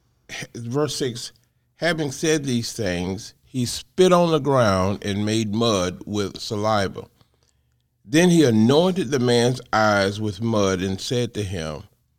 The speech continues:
"Go, wash in the pool of Siloam," which means sent. Uh, boy, this,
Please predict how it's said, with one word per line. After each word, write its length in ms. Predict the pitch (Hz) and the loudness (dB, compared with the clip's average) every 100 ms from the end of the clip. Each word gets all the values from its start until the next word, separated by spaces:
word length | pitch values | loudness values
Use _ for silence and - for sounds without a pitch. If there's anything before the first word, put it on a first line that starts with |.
| 110 | -8
"Go, 460 | 107 98 78 55 - _ _ _ _ _ _ _ _ _ | 0 0 0 -4 -14 _ _ _ _ _ _ _ _ _
wash 400 | 80 95 139 170 | -2 4 4 4
in 100 | 196 | 0
the 80 | 165 | -2
pool 280 | - 185 165 | 0 2 2
of 120 | 143 | 0
Siloam," 640 | - 151 143 139 127 98 107 | -2 -2 0 -2 -2 -2 -4
which 220 | 98 104 | -8 -6
means 260 | 95 110 | -6 -6
sent. 260 | 101 67 - _ _ _ _ _ _ _ _ _ - | -8 -10 -10 _ _ _ _ _ _ _ _ _ -10
Uh, 360 | 90 95 85 - _ - | -6 -4 -6 -8 _ -6
boy, 180 | 113 | -4
this, 160 | 110 | -4